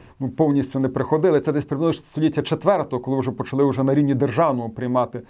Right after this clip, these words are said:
хрещення і тоді нищити ідолів. Ми знаємо, наприклад, коли в нашій державі століття аж десятого.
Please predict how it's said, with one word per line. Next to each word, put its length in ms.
хрещення 480
і 20
тоді 200
нищити 600
ідолів. 440
Ми 80
знаємо, 280
наприклад, 360
коли 300
в 0
нашій 260
державі 360
століття 420
аж 100
десятого. 580